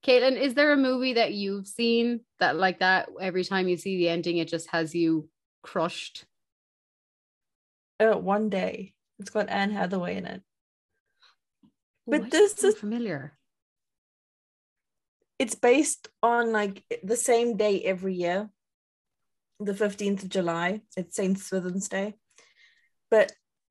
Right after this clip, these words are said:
Speaker 2: it starts, like, them graduating university, and then it just moves along until, like, she dies.
Speaker 1: Oh, spoiler.
Speaker 2: But the
Speaker 1: <laughs>
Speaker 2: thing
Speaker 1: She
Speaker 2: is,
Speaker 1: dies. <laughs>
Speaker 2: no, but the thing is, is that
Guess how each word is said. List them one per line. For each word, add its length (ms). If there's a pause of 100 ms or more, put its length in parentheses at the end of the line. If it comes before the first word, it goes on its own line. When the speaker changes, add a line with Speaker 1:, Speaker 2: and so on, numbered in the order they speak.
(680)
Speaker 2:
it 160
starts, 480
like, 140
them 260
graduating 580
university, 800
and 160
then 140
it 40
just 220
moves 380
along 340
until, 340
like, 340 (1700)
she 180
dies. 420 (1400)
Speaker 1:
Oh, 240 (120)
spoiler. 640 (280)
Speaker 2:
But 100 (120)
the 100
Speaker 1:
<laughs> 100
Speaker 2:
thing 140
Speaker 1:
She 140
Speaker 2:
is, 80
Speaker 1:
dies. 360
<laughs> 600
Speaker 2:
no, 100
but 120
the 500
thing 140
is, 200
is 180
that 200